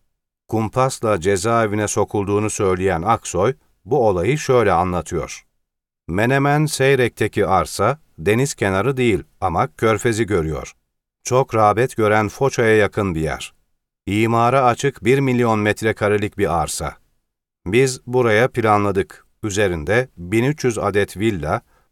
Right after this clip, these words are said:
Bornova Forum tarzı yatay bir A V M ve bir de benzinlik olacak şekilde ihaleye çıkacaktım. Belediyeyi ayağa kaldıracak bir projeydi. Açık ihalede kim fazla verirse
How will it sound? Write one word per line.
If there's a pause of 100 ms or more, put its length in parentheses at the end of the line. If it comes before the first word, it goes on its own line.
Bornova
Forum
tarzı
yatay
bir
A
V
M (260)
ve
bir
de
benzinlik
olacak
şekilde (140)
ihaleye
çıkacaktım. (440)
Belediyeyi
ayağa
kaldıracak
bir
projeydi. (600)
Açık
ihalede
kim
fazla
verirse